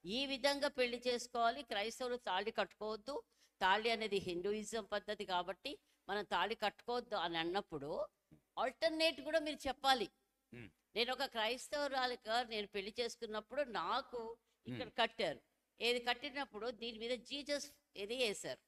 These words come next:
Speaker 1: అదే హిందూస్ అయితే వాళ్ళది వేసుకుంటారు.
Speaker 2: ఉమ్.
Speaker 1: కానీ కట్టినప్పుడు మాత్రము ఒక భర్త ఒక భార్య కడుతున్నప్పుడు ఏదో ఒక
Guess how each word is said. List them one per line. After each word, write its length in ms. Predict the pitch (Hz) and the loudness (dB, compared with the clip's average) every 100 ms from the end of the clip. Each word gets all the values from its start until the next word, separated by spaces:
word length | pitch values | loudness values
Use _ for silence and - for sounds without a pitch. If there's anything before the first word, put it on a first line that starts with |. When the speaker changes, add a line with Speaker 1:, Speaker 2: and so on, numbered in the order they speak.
| _ _ _ _ _ _ _ _ _ _ - | _ _ _ _ _ _ _ _ _ _ 0
Speaker 1:
అదే 220 | - 311 | 2 4
హిందూస్ 440 | 294 294 294 311 | 2 -2 -2 -2
అయితే 220 | 285 269 330 | -2 0 -2
వాళ్ళది 480 | 262 277 302 294 | 2 6 6 4
వేసుకుంటారు. 640 | 247 - 190 151 117 117 _ _ | 2 -2 -10 -10 -12 -14 _ _
Speaker 2:
ఉమ్. 280 | 127 131 101 | -6 -6 -2
Speaker 1:
కానీ 200 | 254 285 | 2 2
కట్టినప్పుడు 640 | - 254 - 320 320 311 311 | 2 -4 -4 -6 -6 -6 -4
మాత్రము 540 | 285 294 285 294 294 | -4 -2 -4 -4 -4
ఒక 180 | 294 220 | -4 -4
భర్త 380 | 175 190 - 285 | 0 0 0 -4
ఒక 140 | 277 | -4
భార్య 300 | 202 190 226 | 2 2 2
కడుతున్నప్పుడు 600 | - 233 233 254 269 247 | -2 -6 -4 -8 -6 -4
ఏదో 220 | 190 208 | -6 -6
ఒక 80 | - | -10